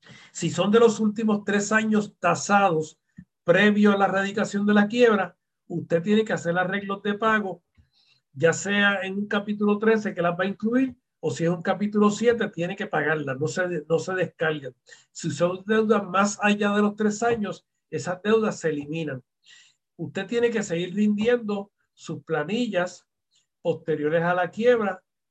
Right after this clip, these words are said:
como cualquier otro ciudadano. Si yo radiqué quiebra en el dos mil veinte, en el dos mil veintiuno yo radico la planilla del dos mil veinte. Este, porque realmente no tiene que ver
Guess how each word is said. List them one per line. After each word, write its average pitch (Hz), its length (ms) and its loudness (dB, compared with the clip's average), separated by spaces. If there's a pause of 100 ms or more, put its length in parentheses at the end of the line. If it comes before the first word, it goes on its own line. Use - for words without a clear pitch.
(220)
como 160 300 -4
cualquier 156 360 -4
otro 214 200 -2
ciudadano. 170 680 -2 (500)
Si 151 180 -8
yo 147 140 -2
radiqué 175 460 -2
quiebra 180 260 -6
en 180 140 -8
el 175 40 -20
dos 185 180 -10
mil 202 180 -8
veinte, 226 580 -2 (320)
en 147 140 -6
el 147 100 -4
dos 151 180 -4
mil 156 180 -8
veintiuno 208 600 -4
yo 165 140 -4
radico 185 400 -4
la 190 140 -6
planilla 226 400 -2
del 208 120 -2
dos 175 200 -4
mil 226 160 -4
veinte. 160 440 -8 (800)
Este, 143 840 -4
porque 156 280 0
realmente 196 480 0
no 190 140 -2
tiene 190 260 -6
que 185 140 -2
ver 185 280 -2